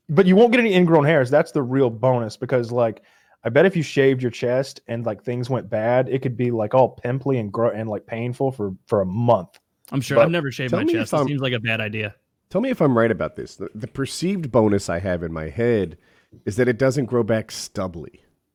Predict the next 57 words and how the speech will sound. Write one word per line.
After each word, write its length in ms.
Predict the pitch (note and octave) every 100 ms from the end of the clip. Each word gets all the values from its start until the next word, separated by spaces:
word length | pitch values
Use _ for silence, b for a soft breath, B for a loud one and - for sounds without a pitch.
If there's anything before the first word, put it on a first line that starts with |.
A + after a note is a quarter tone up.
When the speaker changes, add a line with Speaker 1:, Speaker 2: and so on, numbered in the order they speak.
| -
Speaker 3:
right? 260 | F#2+ B2 B2
Like, 240 | A2 - b
fresh 340 | - D3 D#3 -
shave 300 | D#3 D#3 C#3+
is 100 | -
pretty 280 | C#3+ A#2
good. 400 | F2+ G2 F#2 F#2+ - b b
And 100 | -
I 80 | G#3+
would 140 | C4 F#3+
even 240 | D3+ B2
call, 300 | - A2+ G#2+
like, 300 | G2 D2+ _ _ A2+ _ _ _ _ _ -
five 200 | D#2 D#2
days 220 | F2 D#2+
after 280 | F#2 F2+ E2
shave 360 | - D#2 C#2+ C2+
to 80 |
be 100 | C2
a 60 | D2+
pretty 240 | - F2+ C#2+
good 200 | D2 -
scenario. 680 | - D2+ D2 C#2 C2+ G#1+ b b -
But 140 | G2
somewhere 320 | - F3 F3+ D3
in 120 | A#2
the 60 |
middle, 360 | G#2 B2+ E3+ G#2+
it's 140 | E2 -
stubble. 680 | - - E3+ D#3+ C#2 - _ _
And 120 | F2
that's 220 | C3+ F#3
the 80 | A2+
Speaker 2:
Mm-hmm. 120 | G2
Speaker 3:
worst. 220 | F3+ - A2
You 80 | C#3+
don't 120 | B2
wanna 160 | B2+ F#2+
be 220 | C#3+ B2+
there. 340 | E2 - - b b -
Does 220 | B2+ A#2
Nair 340 | A#2+ D3 F3+
completely 540 | F3+ E3 - D#3+ E3 E3+
avoid 380 | G2+ A2 D3
that 120 | D3+ D#3+
and 80 |
it 80 | G#2
grows 300 | - G#2+ A2
back 280 | A2 A2 A2+
as, 120 | F#2
like, 240 | F2 D#2+ -
baby 280 | F2+ F#2+ A2+
hair, 200 | A#2 A#2+
like 180 | F#2+
your 80 | -
first 360 | - F#2+ F#2 -
whiskers? 560 | F2 - A2+ A#2 _